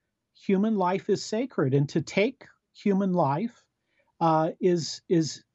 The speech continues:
is immoral. So yes, I, I think what's clear about that is you've stated your,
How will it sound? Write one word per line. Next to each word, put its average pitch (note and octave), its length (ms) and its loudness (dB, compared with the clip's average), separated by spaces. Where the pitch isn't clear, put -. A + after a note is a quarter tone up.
is F3+ 440 -2
immoral. G3 600 0
So A3 320 2
yes, A#3+ 500 -2
I, G3 160 -4
I G#3+ 140 2
think C#4+ 260 -4
what's A#3+ 160 -2
clear D4 380 -4
about E3+ 340 0
that F3+ 180 0
is F3+ 220 0
you've E3+ 160 -4
stated A3 560 0
your, E3+ 300 0